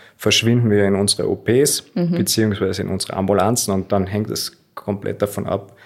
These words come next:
Speaker 1: wie lange der Tag dauert, wie lange diese Operationen gehen.
Speaker 2: Mhm.
Speaker 1: Ähm, nachmittags sollte es um fünfzehn Uhr halt noch so eine Übergabebesprechung geben.
Speaker 2: Mhm.
Speaker 1: Beziehungsweise dann gibt's diverse Boards, in denen man teilnimmt oder nicht. Ähm, ja,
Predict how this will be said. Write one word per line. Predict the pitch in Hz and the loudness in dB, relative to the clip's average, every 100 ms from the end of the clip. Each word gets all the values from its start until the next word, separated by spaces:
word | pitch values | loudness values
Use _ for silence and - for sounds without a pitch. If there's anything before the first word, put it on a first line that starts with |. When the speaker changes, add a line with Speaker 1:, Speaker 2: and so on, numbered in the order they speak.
| _ | _
Speaker 1:
wie | - | -4
lange | 101 107 117 | 0 2 2
der | 101 101 | 2 2
Tag | 98 107 - | 0 0 0
dauert, | 98 101 | 0 2
wie | 98 | -2
lange | 107 104 | -6 -6
diese | 101 98 107 | -6 -6 -4
Operationen | 104 98 98 95 101 101 | -6 -6 -6 -6 -4 -6
gehen. | 101 104 127 - - - - | -6 -6 -6 -10 -20 -14 -2
Speaker 2:
Mhm. | 196 190 185 202 120 | 0 0 -2 -4 -2
Speaker 1:
Ähm, | 110 107 104 101 101 107 - | 0 2 2 0 0 -4 -6
nachmittags | 104 110 120 - 107 107 - - 190 | -2 0 2 2 2 2 -2 -6 -8
sollte | - - 120 123 117 | -6 0 2 2 0
es | - 104 - | 0 0 0
um | 101 98 | 0 -2
fünfzehn | - 113 110 - 98 | -4 -4 -4 -4 -2
Uhr | 101 | -2
halt | 101 | -4
noch | 104 | -6
so | - | -6
eine | 104 | -4
Übergabebesprechung | 110 113 101 101 101 - - 107 107 104 | -2 -2 -2 -4 -6 -8 -8 -10 -8 -10
geben. | 104 98 95 - | -10 -10 -10 -2
Speaker 2:
Mhm. | 180 156 156 - _ - | 0 0 -2 -8 _ -10
Speaker 1:
Beziehungsweise | 110 107 101 95 95 98 | -2 -2 0 -2 -2 -2
dann | 101 | -4
gibt's | 98 - | -4 -8
diverse | - 101 95 98 | -6 -2 -2 -4
Boards, | 92 101 110 - - | -2 0 0 -2 -4
in | 110 101 | -6 -4
denen | 101 | -2
man | 101 95 | -2 -4
teilnimmt | 98 98 98 98 | -6 -4 -4 -4
oder | 95 | -4
nicht. | 95 98 - - _ _ _ _ _ _ _ - - - | -4 -6 -8 -20 _ _ _ _ _ _ _ -18 -16 -2
Ähm, | 101 92 92 92 92 - _ - | 2 2 2 -2 -4 -10 _ -2
ja, | 98 95 | -2 -2